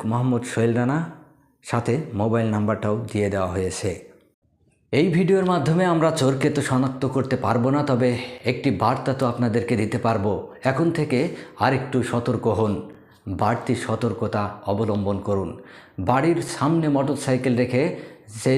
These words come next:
যুবক কিছু সময়ের জন্য মাঠ কিংবা ঘাটে বেড়াতে গিয়েছিল, সেখান থেকে এসে তার মোটরসাইকেলটি পায়নি, অর্থাৎ বাড়তি সিকিউরিটির একটা ব্যাপার রয়েছে। এজন্য আপনারা আপনাদের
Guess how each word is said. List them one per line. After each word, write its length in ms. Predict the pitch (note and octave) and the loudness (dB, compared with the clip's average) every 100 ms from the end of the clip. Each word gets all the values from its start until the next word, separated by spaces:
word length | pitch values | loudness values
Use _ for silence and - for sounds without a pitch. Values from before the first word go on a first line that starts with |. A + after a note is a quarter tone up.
| C3 - - - | 2 -2 -8 -8
যুবক 340 | - A#2+ C3 - - - - - - _ | 0 2 2 0 -6 -14 -20 -20 -20 _
কিছু 200 | D#3 D#3 F3 | -2 0 0
সময়ের 320 | E3 D#3+ D3 B2+ | 0 2 2 2
জন্য 180 | C3+ B2 C3 F#3 - - - F#2 | 2 2 2 -2 -8 -16 -6 0
মাঠ 180 | A2+ B2+ - | 0 -2 -2
কিংবা 300 | A#2+ A#2 G#2+ F#2+ | 0 2 0 -2
ঘাটে 200 | G2+ G#2+ F2+ | -2 -2 0
বেড়াতে 280 | G#2+ A#2+ A2+ | 0 0 0
গিয়েছিল, 360 | G#2 G#2+ - G2+ G2 - - - _ _ _ _ _ _ | 2 0 0 -2 -2 -6 -16 -20 _ _ _ _ _ _
সেখান 300 | - C#3+ D3 C#3+ | -2 0 2 0
থেকে 160 | C#3 B2+ | 2 2
এসে 140 | A#2 D3 C#3+ | 2 0 0
তার 120 | B2+ G2 | 0 0
মোটরসাইকেলটি 640 | G#2+ B2+ - A2+ A2+ G2 G2 | -2 -2 -2 -2 0 -2 0
পায়নি, 300 | G2+ A2 G2+ F2 G2 | 0 0 -2 -2 -4
অর্থাৎ 320 | G2+ A#2 G#2 - - - - - - F2 | 0 -2 -2 -6 -16 -20 -20 -18 -12 -4
বাড়তি 400 | A2 B2+ C3 B2+ A#2 G2+ - - - | 0 0 0 2 2 0 -8 -16 -6
সিকিউরিটির 540 | - A#2 C#3+ A#2+ A#2+ G#2+ | -4 0 0 2 0 0
একটা 180 | G#2+ A2 F2 | -2 -4 -2
ব্যাপার 280 | G2+ G2+ G2+ F2+ | -2 0 -2 0
রয়েছে। 360 | F#2 F2+ - F2+ D#2 - - - - | -2 -2 -4 -6 -8 -18 -20 -12 -2
এজন্য 260 | C3+ D#3 F3+ F3+ D#3 | 0 2 2 2 2
আপনারা 280 | D3+ D#3+ E3 | 0 2 2
আপনাদের 360 | C#3+ C#3+ D3 D3 | 2 2 2 2